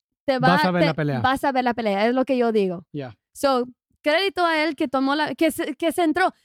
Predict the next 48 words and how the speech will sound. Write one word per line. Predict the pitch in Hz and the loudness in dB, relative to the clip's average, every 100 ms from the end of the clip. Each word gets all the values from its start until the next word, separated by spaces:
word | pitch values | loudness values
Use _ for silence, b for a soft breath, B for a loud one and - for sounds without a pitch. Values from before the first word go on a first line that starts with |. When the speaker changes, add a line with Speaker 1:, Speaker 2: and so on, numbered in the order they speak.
| - | -4
Speaker 1:
Es | 392 415 | -2 0
al-, | 415 | -2
otra | - 392 403 - | -2 -2 -2 0
cosa. | 359 - 240 - _ _ _ - | -2 0 -4 -6 _ _ _ -4
Hay | 330 | -4
tantos | - 392 415 440 - | 0 -2 0 -2 0
jóvenes | 349 381 381 415 | 0 0 0 -2
que | - 311 | -2 0
no | 302 370 | 2 0
quieren | - 359 415 | -2 -2 0
pelear. | 349 294 277 320 233 - _ _ - | 0 0 0 0 -4 -8 _ _ -4
Speaker 2:
Oh, | 226 | -2
sí, | - 135 165 | 0 2 2
ese | - 170 | 2 4
sí | 349 | 4
Speaker 1:
Eso | |
Speaker 2:
entró. | - - 311 | 4 2 2
Speaker 1:
le | 359 | 2
doy | 311 349 - | 0 -2 0
crédito, | 349 381 381 311 294 | 0 0 -2 -2 -2
que | 302 285 | 0 -2
tomó | 277 277 339 | -2 -2 -2
la | 392 | -2
pelea | 370 330 330 370 | 0 0 0 0
contra | 330 294 269 | -2 0 0
alguien | 294 294 339 | 0 0 0
que | 320 262 233 - | 2 2 0 0
es | 262 294 | 0 0
número | 330 330 311 | 2 2 2
uno, | 311 277 | 2 2
número | 277 285 | 4 4
Speaker 2:
Escogió | 285 285 294 | 4 4 4
Speaker 1:
dos. | 254 | 2
Speaker 2:
la | 220 | 0
pelea. | - 165 143 113 - _ - | -4 -4 -4 -8 -16 _ -4
Speaker 1:
Y | 311 | 0
dijo, | 330 294 220 | 2 0 -2
"Dame | 220 349 359 | -2 -2 -2
la | 302 | -2
pelea", | 277 254 254 214 - | -4 -4 -2 -4 -4
aunque | 262 302 339 | -2 0 0
perdió, | 339 330 269 330 392 247 180 _ _ _ _ - | 2 0 0 -2 0 -2 -8 _ _ _ _ -10
"Dame | 208 330 359 | -2 0 0
la | 339 | 0
pelea". | 302 285 254 | 0 0 0
Y | 240 | -2
se | - 269 | -2 -2
en-, | 254 | -4